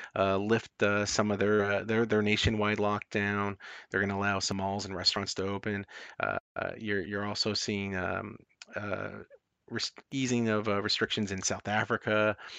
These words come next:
and, uh, New Zealand. So there's, there's a tremendous amount of, of, uh, of, uh, I think, um, expectations that you're gonna have economic activity pick up, continue to pick up across the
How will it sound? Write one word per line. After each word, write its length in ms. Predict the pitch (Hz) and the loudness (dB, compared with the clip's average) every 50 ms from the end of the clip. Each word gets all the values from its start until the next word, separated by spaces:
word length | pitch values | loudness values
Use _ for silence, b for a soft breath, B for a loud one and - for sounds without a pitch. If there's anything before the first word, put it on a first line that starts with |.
| B B B B B | B B B B B
and, 240 | 107 98 95 95 92 | -6 -6 -4 -2 -2
uh, 300 | 95 92 92 92 92 95 | 0 0 2 0 0 0
New 160 | 98 101 98 | 0 -2 -2
Zealand. 480 | 95 92 107 107 110 113 110 110 113 107 | 0 2 4 6 6 8 8 6 6 6
So 160 | - - 117 | 8 8 8
there's, 240 | 113 131 123 117 - | 10 8 6 6 4
there's 240 | - 127 123 117 117 | 4 2 2 4 2
a 60 | 101 | 2
tremendous 560 | - - 113 107 110 135 180 202 180 - - | 2 2 4 6 8 8 8 6 4 2 2
amount 400 | 101 98 101 104 104 101 101 98 | 0 0 2 0 2 2 2 2
of, 180 | 92 92 - - B B B B B B | 2 2 0 -2 B B B B B B
of, 340 | 95 98 98 98 92 - - | 0 0 0 0 0 0 0
uh, 40 | 101 | 0
of, 760 | 98 98 95 95 95 92 95 95 92 95 101 98 95 104 110 - - - | 2 2 2 2 2 2 2 0 0 0 0 0 0 -2 -6 -10 -10 -6
uh, 280 | 95 98 98 98 92 104 _ _ _ _ _ _ - - | -4 -4 -2 -4 -4 -6 _ _ _ _ _ _ -16 -12
I 100 | - 117 | -10 -8
think, 280 | 110 - 110 101 - - | -4 -4 -4 -4 -2 0
um, 300 | 104 98 98 98 98 - - | 0 0 0 -2 -2 -4 -6
expectations 600 | 110 104 - - 123 - 110 110 107 - 110 104 - | -8 -6 -2 -2 0 2 2 4 6 6 4 4 4
that 120 | 107 104 | 0 2
you're 100 | 104 104 | 2 2
gonna 120 | 104 98 | 2 4
have 220 | 101 101 101 98 - - - | 4 4 2 2 0 -2 -4
economic 340 | - - 117 113 107 101 101 | -2 0 2 2 2 2 0
activity 460 | 95 - - 113 117 113 104 101 104 98 - | -4 -4 -2 -2 0 2 2 2 0 0 0
pick 240 | - 110 - - - | -2 -2 0 4 4
up, 260 | 110 107 - - B B B B B B B | 4 4 4 2 B B B B B B B
continue 340 | - 113 - 160 190 160 113 | 2 8 10 12 12 12 12
to 60 | - | 10
pick 160 | - - - | 6 4 4
up 100 | 98 - | 2 2
across 340 | - - - 101 92 - - | 2 0 0 0 0 0 -2
the 140 | 101 92 | -4 -4